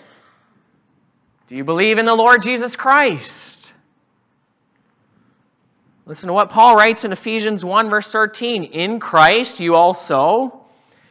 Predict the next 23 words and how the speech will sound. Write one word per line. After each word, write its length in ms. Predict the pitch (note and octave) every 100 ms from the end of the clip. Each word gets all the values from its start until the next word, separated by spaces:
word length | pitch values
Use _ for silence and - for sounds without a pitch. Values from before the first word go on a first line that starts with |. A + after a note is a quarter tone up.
| _ -
when 200 | D3 E3
you 180 | E3+
heard 420 | D3+ D3+ G3+ C4+ A3+
the 100 | F#3
word 220 | F3 F3
of 140 | D#3+
truth, 720 | - - D3+ F3+ A#3 B3 - - _ _
the 140 | D3+ D3
gospel 640 | D3+ E3 A#3+ C4 - G#3
of 100 | F3+
your 180 | D#3+ E3
salvation, 800 | E3+ E3+ D3+ C#3+ D3+ F#3+ - G#3+
and 160 | F3 D#3+
believed 560 | D#3+ D3+ F#3 C4 G#3+
in 180 | D#3+ D#3
him, 560 | B2+ C#3+ D#3 A3 B3+ - - _
were 180 | - D3+
sealed 760 | - - B3+ C#4 G3+ F#3+ B3 G3
with 180 | F3 F3+
the 100 | F3+
promised 580 | - F#3+ F#3+ F#3+ -
Holy 280 | D#3 D3+ D3+
Spirit." 500 | D3 - B2+ G2+ -